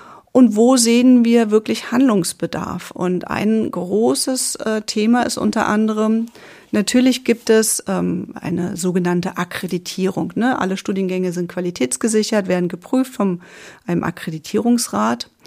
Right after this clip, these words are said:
Und wenn man seinen Studiengang als dual bezeichnen will, dann kann man quasi, wenn man diese Qualitätssicherung durchläuft,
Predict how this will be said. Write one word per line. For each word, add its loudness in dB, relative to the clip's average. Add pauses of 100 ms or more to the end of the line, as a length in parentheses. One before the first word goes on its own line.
(400)
Und 0
wenn 2
man 4
seinen 2
Studiengang 0
als -4
dual 2
bezeichnen 2
will, 6
dann -2
kann -4
man 0
quasi, -2
wenn 0
man 0
diese -6
Qualitätssicherung -4
durchläuft, 0